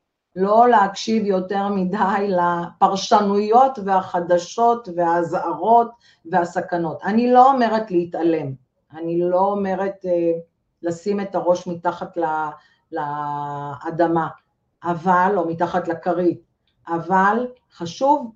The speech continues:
לעשות את זה במינון הנכון, וכן לשלב קריאה של ספר טוב, מוזיקה טובה, סרטים, סדרות, משחקי קופסה,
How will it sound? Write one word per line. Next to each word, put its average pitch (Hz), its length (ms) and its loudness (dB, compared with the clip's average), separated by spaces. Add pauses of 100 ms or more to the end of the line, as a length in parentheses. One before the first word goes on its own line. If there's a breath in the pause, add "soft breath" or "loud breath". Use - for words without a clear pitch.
לעשות 160 420 -2
את 247 120 4
זה 269 120 6
במינון 190 680 4
הנכון, 160 560 -4 (600)
וכן 262 520 2
לשלב 214 500 0 (500)
קריאה 233 440 2
של 170 200 -4
ספר 170 460 -2
טוב, 160 460 -2 (520)
מוזיקה 208 680 2
טובה, 170 540 -4 (560)
סרטים, 190 880 2 (180)
סדרות, 180 1000 4 (400)
משחקי - 460 0 (120)
קופסה, 262 520 -2